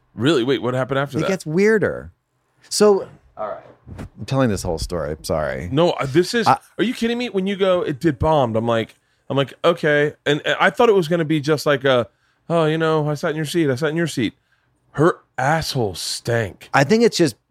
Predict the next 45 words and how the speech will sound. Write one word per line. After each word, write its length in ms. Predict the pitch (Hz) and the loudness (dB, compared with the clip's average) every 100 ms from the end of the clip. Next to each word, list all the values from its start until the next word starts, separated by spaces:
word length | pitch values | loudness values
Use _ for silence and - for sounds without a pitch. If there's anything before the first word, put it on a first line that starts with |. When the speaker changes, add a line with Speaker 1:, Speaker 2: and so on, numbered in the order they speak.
| - | -16
Speaker 2:
people 480 | - 135 123 127 117 | 2 2 6 6 8
were 220 | 107 101 | 8 6
horrified 1160 | 87 - 98 98 98 95 - 92 92 92 90 87 _ _ | 2 -6 2 4 4 2 2 2 4 4 0 -6 _ _
for 320 | 113 127 143 | 4 6 6
her, 320 | 143 147 147 | 6 6 6
which 180 | 123 104 101 | 4 2 0
I 160 | 113 | 2
am 240 | 113 104 95 | 4 2 -2
too. 540 | - 120 123 127 139 - | 0 4 6 6 4 2
And 160 | 98 98 | -2 0
I 420 | 98 101 101 92 _ _ _ _ | 2 2 2 -2 _ _ _ _
Speaker 1:
All 100 | 127 | 4
Speaker 2:
feel 100 | 120 117 | 6 6
Speaker 1:
you 40 | |
got, 40 | 110 | 4
Speaker 2:
like 120 | - | 6
Speaker 1:
all 140 | - | 4
Speaker 2:
they 80 | - | 6
Speaker 1:
you 140 | 170 | 2
need 240 | 156 156 135 | 2 2 2
is 160 | 110 | 0
a 100 | 110 | -2
certain, 720 | 101 - 139 139 151 151 147 - _ _ _ _ _ _ _ _ - | -4 0 2 2 0 -4 -6 -8 _ _ _ _ _ _ _ _ -8
you, 80 | - | 2
all 160 | 156 | 2
you 100 | 185 | 4
need 160 | 175 165 | 2 2
is 160 | 143 127 | 0 0
a 220 | 117 107 _ | 0 -2 _
pivot 260 | - 160 170 | -2 0 0
at 80 | 170 | -4
the 80 | 160 | -2
beginning 600 | 143 127 143 156 165 156 _ _ - | -4 -2 0 -2 -4 -12 _ _ -8
to 80 | 120 | -2
get 160 | 123 | 0
you 120 | 110 113 | 2 2
out 140 | 101 | 2
of 100 | 95 | 0
trouble. 360 | - 78 - _ _ _ _ _ _ _ _ _ _ _ _ _ - | -4 -6 -6 _ _ _ _ _ _ _ _ _ _ _ _ _ -6
Like 140 | 107 | -4
a 80 | 113 | -6
simple 420 | - 160 160 175 | -2 -2 0 -4
pivot. 500 | - 135 113 98 - - | -2 0 0 0 -4 -4
Speaker 2:
What's 180 | 104 | -2
a, 80 | 104 | -2